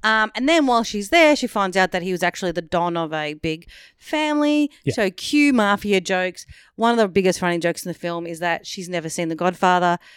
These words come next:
Speaker 1: And even, like, the other mafia people are like, "You've never seen The
Speaker 2: Yeah,
Speaker 1: Godfather."
Speaker 2: all these proper Italian mafia guys, like, love The Godfather
Speaker 1: Yeah.
Speaker 2: and hate the fact that she hasn't seen it.
Speaker 1: Yeah. So
Speaker 2: I
Speaker 1: the
Speaker 2: don't think any
Speaker 1: one
Speaker 2: of those jokes land.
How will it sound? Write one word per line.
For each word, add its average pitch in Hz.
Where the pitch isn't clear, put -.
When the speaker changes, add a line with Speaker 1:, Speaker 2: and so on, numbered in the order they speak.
Speaker 1:
And 170
even, 185
like, 170
the 170
other 165
mafia 180
people 190
are 180
like, 170
"You've 214
never 262
seen 277
The 247
Speaker 2:
Yeah, 226
Speaker 1:
Godfather." 170
Speaker 2:
all 139
these 131
proper 131
Italian 120
mafia 113
guys, 110
like, 110
love 120
The 123
Godfather -
Speaker 1:
Yeah. 160
Speaker 2:
and 127
hate 135
the 131
fact 123
that 117
she -
hasn't 98
seen -
it. -
Speaker 1:
Yeah. 120
So -
Speaker 2:
I 277
Speaker 1:
the 247
Speaker 2:
don't 226
think 196
any 151
Speaker 1:
one 277
Speaker 2:
of -
those 131
jokes 113
land. 95